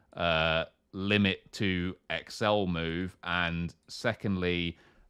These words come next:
which of these two teams you believe will actually end up having the better split, or would you project have the better split? Also worth noting, by the way, that the coaching staff, of course,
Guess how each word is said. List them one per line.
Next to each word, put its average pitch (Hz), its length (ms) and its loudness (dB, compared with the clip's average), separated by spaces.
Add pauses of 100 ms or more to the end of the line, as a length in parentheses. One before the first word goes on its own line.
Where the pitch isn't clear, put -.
(260)
which 113 420 0
of 104 120 2
these 107 300 2
two 104 220 -2
teams 101 540 0
you 92 160 -4
believe 90 720 -2 (160)
will 85 640 -4 (100)
actually 87 440 -4
end 87 220 -2
up - 180 -4
having 82 500 -4 (120)
the 85 80 -8
better 80 260 -4
split, 82 340 -8
or 78 120 -8
would 80 100 -8
you 80 80 -10
project 82 320 -8
have 76 140 -10
the 78 40 -12
better 73 140 -8
split? 90 160 -8
Also 170 300 4
worth 143 200 4
noting, 131 320 2
by 95 160 2
the 90 120 0
way, 87 280 2 (280)
that 95 240 4 (120)
the 90 220 -2
coaching 110 400 -4
staff, 82 300 -6
of 80 80 -16
course, 67 340 -14